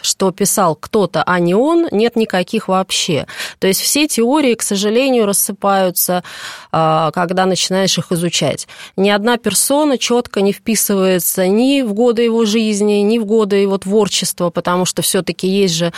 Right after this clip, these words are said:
определенные рамки временные, когда выходили его пьесы, когда они ставились, и все претенденты на его перо, в общем, оказываются в итоге,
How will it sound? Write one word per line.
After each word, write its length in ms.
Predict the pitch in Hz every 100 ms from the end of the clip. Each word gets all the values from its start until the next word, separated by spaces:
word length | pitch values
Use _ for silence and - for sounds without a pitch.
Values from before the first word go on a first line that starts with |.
| - -
определенные 800 | - 170 185 190 190 185 175 175 185
рамки 320 | 190 165 175
временные, 560 | 165 170 185 180 170
когда 300 | 156 165 165
выходили 500 | 160 170 170 185 262 254
его 200 | 240 247
пьесы, 420 | 233 226 - 180
когда 320 | 160 151 156
они 160 | 156 160
ставились, 720 | - 226 247 240 214 202 - - - -
и 240 | 196 190
все 300 | 190 - 247
претенденты 720 | 247 208 208 196 220 247 233
на 120 | 190 185
его 200 | 185 180
перо, 440 | 202 196 240 240
в 80 | 190
общем, 640 | 202 - 196 190 180 180
оказываются 720 | 175 196 196 196 185 170 -
в 100 | 170
итоге, 440 | 175 190 196 185